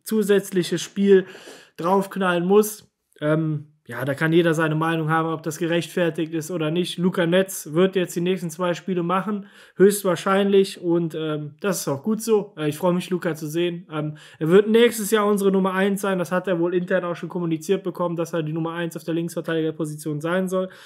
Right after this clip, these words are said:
Farke hat das erstmal noch offen gelassen, ob er spielt. Er ist auf jeden Fall eine Option.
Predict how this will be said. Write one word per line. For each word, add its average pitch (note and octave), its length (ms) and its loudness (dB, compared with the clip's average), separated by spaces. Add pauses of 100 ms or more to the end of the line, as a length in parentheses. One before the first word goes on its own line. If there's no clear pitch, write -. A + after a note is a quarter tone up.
(340)
Farke G3+ 400 2
hat G3+ 100 0
das G3+ 140 -2
erstmal G3 260 -2
noch F3+ 140 -4
offen A#3 300 -2
gelassen, G3+ 360 -2
ob F#3 140 -4
er F3+ 80 -2
spielt. G3 320 2
Er E3 120 0
ist F3+ 120 -2
auf E3+ 140 -4
jeden F3+ 180 -2
Fall E3+ 140 -4
eine E3 100 -4
Option. F#3 640 -2